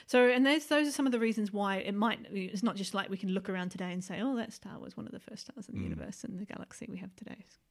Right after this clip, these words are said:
Speaker 2: Kinda tantalizing, isn't it? It's, it's the sort of thing which you couldn't possibly hope to look for but could stumble across. One day it could happen,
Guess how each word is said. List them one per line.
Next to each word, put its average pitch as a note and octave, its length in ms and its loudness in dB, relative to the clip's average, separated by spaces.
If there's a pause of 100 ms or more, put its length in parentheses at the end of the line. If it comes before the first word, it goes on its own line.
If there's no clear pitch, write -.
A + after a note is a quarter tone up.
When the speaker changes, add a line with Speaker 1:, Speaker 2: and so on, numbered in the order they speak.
(140)
Speaker 2:
Kinda A3 220 -6
tantalizing, A#2 720 -6
isn't C3 180 -6
it? D#2+ 120 -6
It's, G#2+ 180 -2
it's D#3+ 240 -2
the D#3+ 80 0
sort F#3 180 2
of D#3+ 60 0
thing D3 160 0
which C3+ 180 -2
you C#3 80 -4
couldn't D3 300 -6
possibly A#2 460 -6
hope - 460 0
to B2 120 -4
look A#2+ 240 -2
for - 480 -14 (840)
but D3+ 140 -6 (180)
could D3 580 0
stumble A#2+ 580 -2
across. - 440 -14
One A2 360 2
day F2+ 340 -2
it G#2 220 -10
could F2+ 280 -6
happen, D#2+ 640 -12